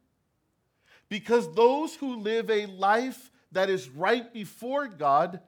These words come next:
have the opportunity to flourish. You see, one of the things people might ask, or one of the people, one of the conversations that you might have with someone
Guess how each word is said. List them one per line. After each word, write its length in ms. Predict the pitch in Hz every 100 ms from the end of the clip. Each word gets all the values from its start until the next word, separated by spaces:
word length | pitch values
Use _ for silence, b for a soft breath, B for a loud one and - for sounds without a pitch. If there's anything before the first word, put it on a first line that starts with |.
| b b b b
have 440 | - 247 269 220
the 160 | 262 254
opportunity 1200 | 226 220 214 202 - 269 302 269 139 147 214 208 _ _ _ _ _ _ _
to 120 | -
flourish. 760 | 247 - 285 285 180 135 - - _ _ _ _ _ _ _ _ _ _ _ _ _ _ _ _ _ _ _ -
You 120 | 196
see, 420 | - 254 240 220 -
one 200 | 196 269
of 80 | 254
the 80 |
things 420 | 226 233 233 226 -
people 720 | 214 220 214 196 170 - -
might 300 | 165 170 180
ask, 400 | 170 160 170 -
or 60 | 170
one 160 | 185
of 80 | 190
the 40 | 180
people, 460 | 185 185 165 160 _
one 180 | 160 165
of 80 | 170
the 80 | 156
conversations 760 | 160 160 156 180 170 185 170
that 80 | 156
you 160 | 151 165
might 220 | 165 151
have 300 | 156 180 165
with 120 | 185
someone 500 | - 127 135 147